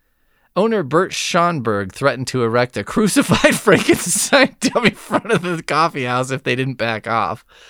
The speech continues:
They did back off, but it became harder to get kids in the door as <laughs> parents forbade them from going in. <laughs> That's awesome. I like that the <laughs> owner was like, If you don't fuck off, what's gonna happen is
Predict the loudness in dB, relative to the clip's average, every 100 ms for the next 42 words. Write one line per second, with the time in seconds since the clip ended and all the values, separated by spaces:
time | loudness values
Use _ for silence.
0 | -20 _ 0 0 2 0 -2 -2 -2 -2
1 | -4 -2 0 -2 _ -20 -6 -2 -2 -2
2 | -4 -2 2 6 6 6 4 2 0 -2
3 | -2 -4 -2 2 4 4 0 -2 2 2
4 | 2 -6 -6 2 4 4 2 -2 -2 -4
5 | 0 0 0 -2 -2 -4 -4 _ _ -6
6 | -6 _ _ _ _ _ _ _ _ _
7 | _ _ _ -20 -20 -20 -16 -16 -8 -2
8 | -2 -2 -4 -4 -6 -8 -10 _ _ _
9 | _ _ _ _ _ -6 0 0 0 -2
10 | -2 0 2 2 2 -2 2 2 2 0
11 | 0 0 -2 -6 -20 -20 _ -12 -10 -10
12 | -12 -14 -20 -20 -8 -6 -2 2 2 2
13 | 2 2 2 4 4 4 0 -8 -20 -20
14 | -4 -2 0 0 0 2 2 0 0 0
15 | 0 -2